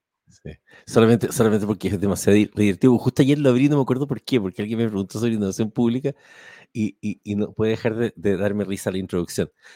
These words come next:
"Seguramente quieres ser innovador, transformador, digital y cambiarlo todo. Trabajas en el sector público, leíste todos los libros de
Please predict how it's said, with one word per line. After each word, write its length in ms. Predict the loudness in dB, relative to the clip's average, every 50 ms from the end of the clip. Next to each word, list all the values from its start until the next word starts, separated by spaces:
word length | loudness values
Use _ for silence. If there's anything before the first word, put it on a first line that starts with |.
| -20 _
"Seguramente 540 | -6 -2 0 2 2 2 2 0 -2 -4 -6
quieres 180 | -6 -6 -4 -2
ser 140 | 0 0 0
innovador, 440 | 0 0 -2 -2 -2 -2 -4 -6 -8 -10
transformador, 680 | -12 -10 -8 -8 -8 -6 -2 0 2 2 2 0 _ -10
digital 380 | -10 -10 -10 -8 -8 -6 -6 -6
y 40 | -6
cambiarlo 400 | -8 -8 -8 -6 -6 -6 -6 -6
todo. 260 | -6 -8 -10 -10 -12 _ -20 -20 -20 _ _
Trabajas 340 | -4 -4 -2 -2 0 0 0
en 40 | 0
el 40 | 0
sector 300 | -2 -6 -6 -6 -6 -6
público, 380 | -2 0 0 0 0 -4 -6 -8
leíste 300 | -8 -8 -6 -6 -6 -6
todos 220 | -4 -4 -4 -2 -2
los 80 | -2 0
libros 160 | 0 0 0
de 60 | 0